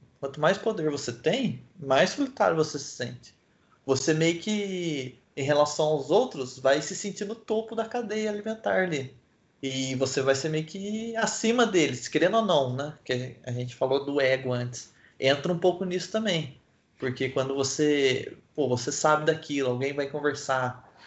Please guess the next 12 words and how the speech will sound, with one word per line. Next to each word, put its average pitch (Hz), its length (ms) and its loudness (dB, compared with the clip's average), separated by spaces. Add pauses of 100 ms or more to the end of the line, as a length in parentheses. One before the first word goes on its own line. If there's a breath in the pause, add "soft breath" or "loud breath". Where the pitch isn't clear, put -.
(140 loud breath)
você 135 220 0
já 151 120 8
sabe 156 260 2
rebater, 151 580 -2
você 123 200 -10
nem 151 160 -6
dá 175 180 0
espaço 151 340 -2
pra 151 100 -6
discussão 147 540 -10
às 131 120 -8
vezes. 131 460 -6